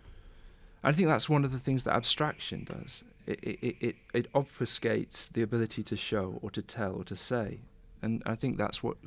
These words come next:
partly what she was doing. And this, that's also t-, to do with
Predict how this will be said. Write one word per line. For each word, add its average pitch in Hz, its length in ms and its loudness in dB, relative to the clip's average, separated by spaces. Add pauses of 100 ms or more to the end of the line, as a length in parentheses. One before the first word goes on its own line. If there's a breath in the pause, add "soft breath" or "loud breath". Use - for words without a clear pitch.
(100)
partly 143 500 0
what 110 220 0 (600 soft breath)
she - 180 -2
was 113 160 2
doing. 113 460 0 (460 soft breath)
And 135 160 4
this, 175 180 8
that's - 400 6
also 165 420 6
t-, - 160 -4 (320 soft breath)
to 139 120 2
do 143 160 4
with 139 160 4